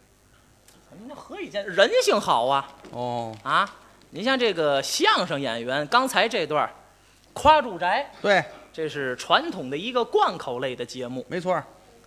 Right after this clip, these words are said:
Speaker 1: 但是总体的来说，
Speaker 2: 啊。
Speaker 1: 还是来源于生活。
Speaker 2: 哦，那当然了。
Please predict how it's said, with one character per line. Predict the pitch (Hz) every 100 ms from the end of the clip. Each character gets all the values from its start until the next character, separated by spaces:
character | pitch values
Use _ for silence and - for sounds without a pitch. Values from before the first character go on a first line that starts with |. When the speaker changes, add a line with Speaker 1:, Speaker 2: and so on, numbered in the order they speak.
| -
Speaker 1:
但 | 370 349 220
是 | 185 170
总 | 147 196 277 440
体 | - 147
的 | 139
来 | 143 147
说， | 147 156 - -
Speaker 2:
啊。 | 131 131 123
Speaker 1:
还 | - 190 269
是 | 208 151
来 | 147 156
源 | 151 147
于 | 143
生 | 147 190 160 151
活。 | 110 110 - -
Speaker 2:
哦， | 117
那 | 170
当 | 285 120
然 | 98
了。 | 92